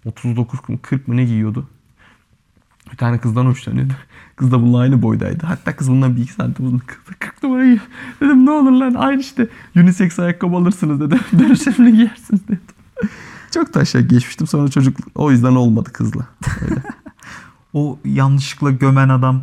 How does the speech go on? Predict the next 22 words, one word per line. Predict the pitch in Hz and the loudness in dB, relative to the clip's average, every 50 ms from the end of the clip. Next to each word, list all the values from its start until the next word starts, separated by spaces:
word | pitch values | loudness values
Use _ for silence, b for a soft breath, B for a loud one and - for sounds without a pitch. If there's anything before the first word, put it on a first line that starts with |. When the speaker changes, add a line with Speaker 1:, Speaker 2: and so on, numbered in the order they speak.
| 135 - | -4 -4
Speaker 2:
olmuşsun. | 131 120 120 120 120 113 - - - - 123 120 - | -4 -2 0 0 -2 -4 -6 -10 -10 -6 -2 0 0
Speaker 1:
Bir | 165 180 | 2 2
an | 180 165 156 156 | 2 2 0 2
evet. | 156 156 - - 156 175 - - - - - - _ _ b b b b b b b b b b b | 2 2 0 0 -2 -10 -12 -14 -16 -18 -20 -20 _ _ b b b b b b b b b b b
Ama | - - 240 262 - 117 131 | -2 2 4 4 4 4 2
ben, | 165 185 | 2 2
ben | 208 240 226 - | 4 2 2 2
kızın | - 143 131 151 190 | 2 2 4 6 6
yanındayken | 175 151 139 135 135 139 139 123 - 131 104 104 | 4 4 4 2 2 2 2 0 -2 -2 -2 -2
gömmedim. | 87 78 58 58 - - - - _ _ _ _ - | -2 -4 -6 -8 -10 -12 -14 -20 _ _ _ _ -20
Speaker 2:
Ha, | - - - _ - | -20 -20 -20 _ -8
iyi. | - 147 127 | -6 -4 -2
Speaker 1:
Öyle | 120 113 113 135 | 0 0 0 0
bir | 143 | -2
şey | - - 127 107 | -4 -6 -6 -6
oldu. | 110 120 131 - | -6 -8 -10 -8
Kıza | - 120 135 | -4 0 0
hiç | 143 135 - | 0 0 -2
açılmadan | - - - - 123 113 107 104 87 92 98 - 113 | -4 -4 -4 -2 -2 -2 -2 -2 -4 -6 -6 -8 -10
bitti | - - _ - | -12 -14 _ -14
o | - - - - | -12 -12 -12 -14
zaten. | - - - _ - | -16 -20 -20 _ -20